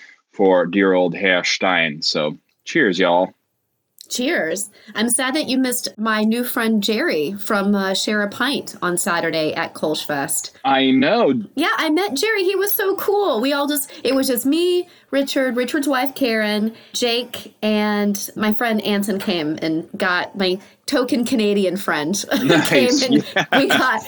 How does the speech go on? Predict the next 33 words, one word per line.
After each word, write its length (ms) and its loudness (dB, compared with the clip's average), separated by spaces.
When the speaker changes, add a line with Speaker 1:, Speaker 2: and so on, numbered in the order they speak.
Speaker 2:
we 140 2
drank 380 0
quite 280 0
a 40 2
bit 160 0
of 120 0
Kolsch's. 420 0
We 80 2
had 160 0
a, 180 -6
we 80 2
had 80 2
a 80 0
stack 560 -2
of 200 -2
tokens 500 -2
on 100 -2
the 80 -2
table. 300 -2
It 80 0
was 100 0
very 240 0
Speaker 1:
Oh, 160 4
Speaker 2:
fun. 140 4
Speaker 1:
yeah. 340 4
Speaker 2:
So 160 0
shout 220 0
out 160 0
to 100 0
Jerry, 400 0
Share 240 0
a 60 -4
Pint. 380 -2